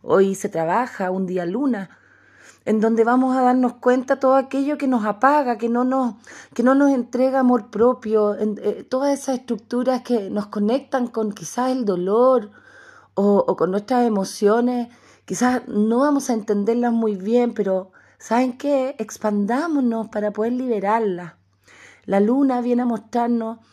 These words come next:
todo lo que tiene que ver con estas emociones, los ciclos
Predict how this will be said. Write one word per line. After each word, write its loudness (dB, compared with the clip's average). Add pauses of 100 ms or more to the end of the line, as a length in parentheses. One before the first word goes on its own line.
(260)
todo -4
lo -4
que -6
tiene -2
que -4
ver -2
con -6
estas -6
emociones, -2
los -4
ciclos -6